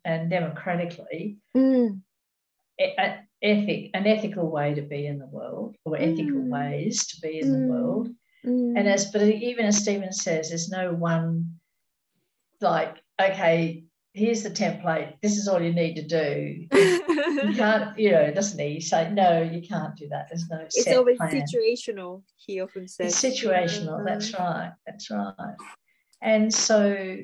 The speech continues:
Speaker 1: but it has given me a very strong sense, a clarity about that, but also it's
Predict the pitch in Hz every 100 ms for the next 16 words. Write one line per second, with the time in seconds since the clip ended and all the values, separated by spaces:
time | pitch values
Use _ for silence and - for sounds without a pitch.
0 | - 214 233 220 214 302 302 - 302 285
1 | 196 160 165 185 196 202 202 214 - _
2 | _ _ - - 214 202 - 208 - -
3 | - - 208 202 202 165 151 147 139 143
4 | - 147 143 214 208 - - - 208 180
5 | 175 170 220 208